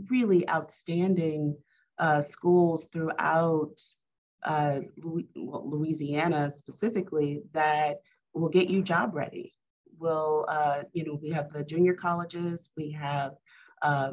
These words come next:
votech and training programs, and those are really fantastic ways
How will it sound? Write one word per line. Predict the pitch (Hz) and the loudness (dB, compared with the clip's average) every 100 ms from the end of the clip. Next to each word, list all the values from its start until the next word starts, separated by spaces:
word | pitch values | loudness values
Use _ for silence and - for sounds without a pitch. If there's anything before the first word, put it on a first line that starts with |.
| 147 | 0
votech | 170 175 175 165 143 | 0 2 0 -4 -2
and | 147 | -6
training | - 160 175 170 165 165 165 - | -4 -2 0 2 0 -2 -4 -6
programs, | 175 170 170 170 165 165 170 - - - _ _ | -4 -2 -2 -2 -4 -4 -6 -10 -20 -20 _ _
and | 165 170 - | 2 2 2
those | 156 165 190 - | 0 2 0 -2
are | 156 160 180 160 - | 0 2 2 0 -4
really | 160 175 185 170 | 0 2 2 0
fantastic | - 170 170 165 - 151 190 - 165 - | -4 -2 -2 -2 -6 -4 -4 -6 -14 -14
ways | - 165 190 165 151 | -6 -2 0 0 -4